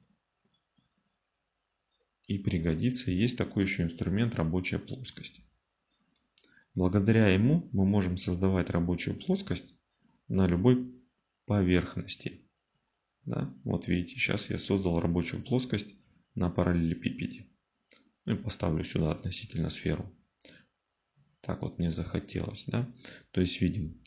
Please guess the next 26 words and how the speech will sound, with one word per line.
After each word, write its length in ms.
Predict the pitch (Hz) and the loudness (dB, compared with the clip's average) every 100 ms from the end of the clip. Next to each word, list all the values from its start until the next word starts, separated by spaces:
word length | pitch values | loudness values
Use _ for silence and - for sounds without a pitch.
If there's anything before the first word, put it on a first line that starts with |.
| - | -2
это 220 | 113 95 | 2 4
очень 320 | 92 92 80 | 4 4 0
удобно, 400 | 76 - 90 - - _ _ | -2 -4 -10 -12 -16 _ _
да? 240 | - 117 123 - _ _ _ _ _ _ _ _ _ _ _ _ _ _ | -6 -4 -4 -10 _ _ _ _ _ _ _ _ _ _ _ _ _ _
Также 300 | - 110 101 | 0 2 4
мы 140 | 92 92 | 4 4
можем 500 | 92 90 80 80 - | 4 2 2 -2 -4
рабочую 560 | - 92 92 90 - 82 | -2 2 2 2 0 -2
плоскость 520 | 110 123 - 85 - | 0 0 0 -4 -2
на 320 | 101 92 80 - | 0 2 0 -2
наклонную 680 | 90 - 135 131 123 104 92 | -4 -2 0 2 2 2 0
или 200 | - 110 | 2 2
боковую 460 | 85 85 - 87 87 | 2 0 0 0 0
поверхность 600 | - 76 - - - - | -2 -4 -4 -8 -12 -8
поставить 580 | - - 135 135 - - _ _ _ _ _ - | -8 -2 0 0 -4 -12 _ _ _ _ _ -4
и 100 | 98 | -2
что-то, 500 | - 104 95 123 113 - _ _ _ _ _ _ _ _ | 0 -2 -2 -4 -10 -16 _ _ _ _ _ _ _ _
если 260 | 90 - 82 | -4 -2 0
нам 220 | 80 80 | 0 0
нужно 400 | 80 80 78 78 - _ - | 0 -2 -6 -8 -16 _ -4
надписи 600 | 95 123 127 135 123 - | 2 2 0 -4 -4 -2
сделать, 580 | 107 113 123 101 92 - - _ _ - | -4 -2 0 0 -2 -8 -20 _ _ -4
ну 160 | - | 2
или 160 | 95 80 | 2 2
также 400 | 82 104 78 - | -2 -6 -8 -8
спокойненько 800 | - - - 82 78 - - 101 | -6 -8 -4 -2 -2 -4 -6 -8